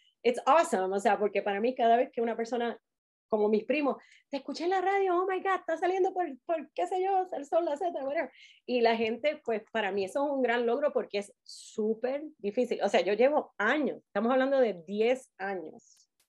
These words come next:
diez años tratando de entrar en la radio, de, de hacer estas cosas, de, de meterme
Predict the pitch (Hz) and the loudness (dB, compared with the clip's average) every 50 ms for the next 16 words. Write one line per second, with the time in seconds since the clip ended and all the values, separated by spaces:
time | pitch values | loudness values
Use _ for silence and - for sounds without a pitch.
0 | _ - - 170 233 254 262 269 254 254 214 196 196 185 170 156 - - _ _ | _ -14 -6 0 2 4 4 4 2 0 -2 -2 -2 -4 -6 -10 -12 -16 _ _
1 | _ _ _ _ _ _ _ _ _ _ _ - 208 202 190 190 196 185 190 190 | _ _ _ _ _ _ _ _ _ _ _ 2 4 4 4 4 4 2 2 2
2 | 190 180 165 165 170 165 165 160 - 175 175 175 175 175 170 - - 185 165 160 | 2 0 2 2 2 0 0 -2 -4 -4 -2 -2 -2 -4 -4 -2 -2 -2 -2 -2
3 | 165 165 156 - 160 160 - _ - 180 175 170 - - 175 180 185 - 196 180 | -2 -4 -6 -6 -10 -12 -10 _ -2 -2 -2 0 0 -2 -2 -2 -2 -4 -8 -8
4 | - - 175 160 156 156 - 170 156 - 165 156 - _ _ _ _ _ _ _ | -6 -4 -4 -4 -2 -2 -6 -6 -4 -4 -4 -6 -6 _ _ _ _ _ _ _
5 | _ - 180 214 220 208 202 202 196 196 196 196 220 220 214 220 | _ -2 2 2 4 4 4 2 2 2 0 2 0 0 0 -2